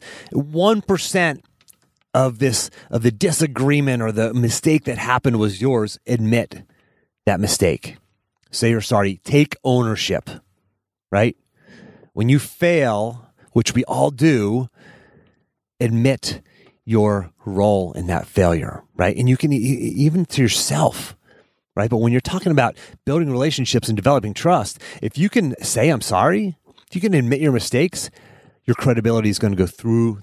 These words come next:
the roof. Build relationships, develop trust by admitting your mistakes and saying, "I'm sorry."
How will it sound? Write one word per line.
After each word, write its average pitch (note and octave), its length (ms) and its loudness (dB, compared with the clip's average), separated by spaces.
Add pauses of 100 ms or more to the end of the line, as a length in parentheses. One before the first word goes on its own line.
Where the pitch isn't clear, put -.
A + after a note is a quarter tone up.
the G2 300 0 (120)
roof. F2+ 400 0
Build A#2+ 180 2
relationships, A#2 640 0
develop G2 360 0
trust - 380 0 (540)
by F#2 380 2
admitting F#2+ 500 2
your F2+ 120 0
mistakes D#2+ 440 -2
and F2+ 140 -2
saying, E2+ 520 0 (200)
"I'm E2+ 120 -2
sorry." C#2+ 440 -4